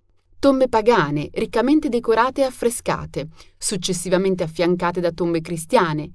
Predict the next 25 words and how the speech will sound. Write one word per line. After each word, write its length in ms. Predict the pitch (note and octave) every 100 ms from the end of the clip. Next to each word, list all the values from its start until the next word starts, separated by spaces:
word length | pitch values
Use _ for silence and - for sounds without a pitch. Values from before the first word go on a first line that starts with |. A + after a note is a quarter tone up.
| _
che 140 | - A#3
erano 280 | G3+ E3+ F#3+
a 40 |
volta 500 | F#3 D3 C#3+ - F3+ -
molto 320 | G#3 G3 G#3+
povere. 520 | F3 D3+ D3 D3 C#3+ D#3 _ _ _ _ _ _ _ _ _ _ _ _ _
Sul 240 | - B3+
fondo 320 | A#3 C#4+ D#4 D4
della 200 | F#3+ D#3+
necropoli, 760 | D#3+ E3+ D3+ C#3 E3 E3+ G3 -
un'edicola, 760 | B3 C4+ C4+ E3 D#3+ F3+ F3 F3+ _ -
nota 300 | F#3+ F3+ F#3
come 240 | F3 E3+
Trofeo 400 | D#3 D#3+ E3+ E3+
di 120 | E3
Gaio, 500 | D#3+ D#3+ D3 D3+ F3 -
segna 480 | - - D4 B3 F#3
quella 240 | F3+ A3 E3
che 140 | E3
la 80 | D3+
tradizione 840 | D#3+ D#3 D#3+ - A#3+ G#3 D#3+ D3 -
e 100 | D3+
alcuni 360 | D3 - F#3+
studi 280 | D#3+ F3+ D3+
recenti 680 | D3+ F3+ - D3 D3 D#3+ F#3